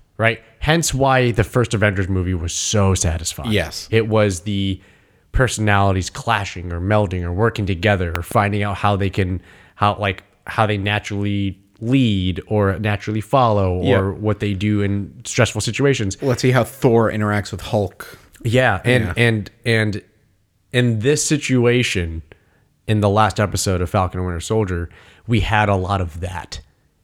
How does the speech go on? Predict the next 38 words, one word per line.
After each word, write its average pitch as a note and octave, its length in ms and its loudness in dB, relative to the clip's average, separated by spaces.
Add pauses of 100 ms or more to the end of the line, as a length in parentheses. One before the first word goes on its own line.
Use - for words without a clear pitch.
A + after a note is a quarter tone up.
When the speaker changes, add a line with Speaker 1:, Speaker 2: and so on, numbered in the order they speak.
(140)
Speaker 1:
which G#2+ 160 -2
I F#2 80 2
liked. F2+ 340 -2
I, A2+ 60 0
Speaker 2:
Yeah. A#2 180 2
Speaker 1:
I A#2 40 4
liked A#2 360 2
the A#2+ 80 0
fact G#2+ 280 0
that G#2 100 -4
we G2 120 -4
saw F#2+ 540 0 (460)
so - 280 0
much G#2+ 260 2 (100)
of G2 420 2
Bucky G#2 420 2
and F#2+ 140 2
Sam F#2 460 0
just G2+ 380 0 (320)
interacting F#2 880 -2
as F2+ 160 2
Bucky F2+ 360 0
and E2+ 140 -2
Sam. G#2 360 0
Speaker 2:
You're G#2+ 120 -2
just F2+ 180 -6
talking. F2+ 520 -6
Speaker 1:
And A2+ 160 0
not A2+ 180 0
interacting G#2+ 640 0
as, F#2 640 -2
uh, F2+ 220 -6
Falcon, G2+ 400 0
Winter F#2 160 0
Soldier F#2 320 0
in E2+ 80 -2
a E2 60 -6
fight. - 340 -12